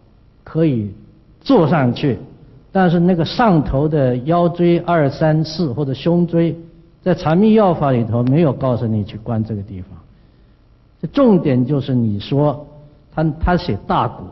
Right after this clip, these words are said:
腰的大骨，就是因为你刻骨这个地方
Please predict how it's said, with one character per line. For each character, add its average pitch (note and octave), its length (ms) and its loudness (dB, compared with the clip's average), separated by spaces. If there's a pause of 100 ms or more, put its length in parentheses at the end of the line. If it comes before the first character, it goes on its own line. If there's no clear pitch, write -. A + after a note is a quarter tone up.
(120)
腰 D3 240 0
的 C#3 120 -6 (120)
大 C#3 200 -2
骨， - 180 -12 (540)
就 E3 100 -4
是 D#3+ 140 -2
因 F3 100 0
为 E3 100 2
你 A#2 520 -2 (1300)
刻 G#3 300 0
骨 A2+ 140 -8
这 C3+ 140 -4
个 A#2+ 80 -2
地 A#2 160 -6
方 G#2+ 320 -6